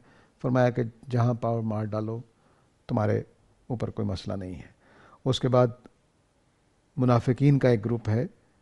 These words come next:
जो है तो हुकूमत की फरमाबरदारी नहीं कर रहा लेकिन अमन से रह रहा है, मुआहिदे में कायम है, तो जब तक मुआहिदे पे कायम है कोई सज़ा देने की ज़रूरत नहीं है उनको। तीसरा ग्रुप वो है जो अपने अंदर कमज़ोरी महसूस करता है,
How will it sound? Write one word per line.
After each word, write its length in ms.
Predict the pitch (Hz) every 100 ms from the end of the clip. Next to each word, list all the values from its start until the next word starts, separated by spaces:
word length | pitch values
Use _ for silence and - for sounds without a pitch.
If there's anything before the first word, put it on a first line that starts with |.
| _ -
जो 320 | 113 110 104
है 220 | 87 117 117
तो 120 | 120 110 104
हुकूमत 420 | 104 120 117 110
की 100 | 117
फरमाबरदारी 720 | - - 113 117 110 117 117
नहीं 140 | 123 139
कर 160 | 127
रहा 100 | 131
लेकिन 280 | 131 120 139
अमन 260 | 147 151 131
से 160 | - 113 160 -
रह 100 | 107
रहा 240 | 110 117
है, 160 | 139 185 - - - _ -
मुआहिदे 360 | 123 107 107
में 140 | 110 110
कायम 300 | 113 123 135
है, 200 | 131 143 - _ _ _
तो 60 | 120
जब 180 | 120 -
तक 120 | 117
मुआहिदे 320 | 120 120 123
पे 120 | 120 117
कायम 280 | 123 131 131
है 200 | 131 123 _ _
कोई 280 | 120 113 107 - -
सज़ा 280 | 127 120 113
देने 260 | 120 123
की 120 | 120
ज़रूरत 300 | 127 135 139
नहीं 100 | 147
है 60 | 180
उनको। 280 | 156 170 165 - _ - _ _ _
तीसरा 260 | 151 147 151
ग्रुप 240 | 135 143 147
वो 160 | 135 135
है 280 | 135 143 185 _ _ _ _ _
जो 220 | 123 135 131 131 135 - _ _ _ -
अपने 360 | 127 - 131
अंदर 280 | 123 123 127
कमज़ोरी 440 | 120 117 110 113 127
महसूस 360 | 127 120 139 -
करता 320 | 135 135 139
है, 220 | 143 156